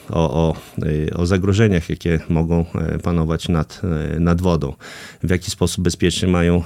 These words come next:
e, zachowywać się i, i, i nie doprowadzać do różnego rodzaju sytuacji, e, urazów, e, ciała, zdrowia, kręgosłupa i tak dalej.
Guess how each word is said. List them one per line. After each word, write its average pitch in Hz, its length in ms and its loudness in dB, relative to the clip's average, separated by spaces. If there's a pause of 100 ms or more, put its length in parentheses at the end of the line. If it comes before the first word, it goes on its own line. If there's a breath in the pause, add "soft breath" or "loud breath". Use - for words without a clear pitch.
e, 80 760 -2
zachowywać 90 540 0
się 87 280 0
i, 82 360 -2
i, 87 140 0 (440)
i 87 60 0
nie 87 120 4
doprowadzać 85 560 0
do 87 240 2
różnego 85 380 0
rodzaju 85 420 0
sytuacji, - 680 -2 (580 loud breath)
e, - 60 -6 (960)
urazów, 85 600 0 (720)
e, 80 60 -2
ciała, 85 380 2 (180)
zdrowia, 80 460 0
kręgosłupa 82 720 0
i 78 100 -2
tak 82 160 -2
dalej. 87 220 0